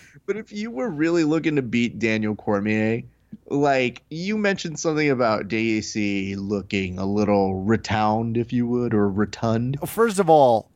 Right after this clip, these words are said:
Speaker 2: I, I applaud it. <laughs> I love that he's able
Speaker 1: Yeah.
Speaker 2: to be such an athlete and so shapely, and it wasn't, he wasn't fighting two oh five, so everybody can
Speaker 1: No.
Speaker 2: back the judge off, you know?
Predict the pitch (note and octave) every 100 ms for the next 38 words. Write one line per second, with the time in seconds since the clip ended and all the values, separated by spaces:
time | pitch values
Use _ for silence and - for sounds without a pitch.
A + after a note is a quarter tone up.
0 | - C3 C#3 A#2 B2 G#2 - D#3 C4+ -
1 | - _ _ D3 C3 C3+ D#3+ A3 E3+ C#3
2 | B2+ C#3 - A#2 C3 - C#3 A2 C3+ C3+
3 | C#3 C3 A#2+ B2 - B2 - D3 C3+ C3
4 | B2 A2 B2 C#3 C3 A2 C3 C#3 A2 B2
5 | D3+ E3 E3 - C#3+ C3 C3+ C#3 B2 A#2+
6 | B2 E3+ E3 B2+ D#3+ E3 C#3 A#2 A#2 C3+
7 | C3+ B2+ A2 C3+ A#2 B2+ E3+ A#2+ - A2
8 | A#2 C#3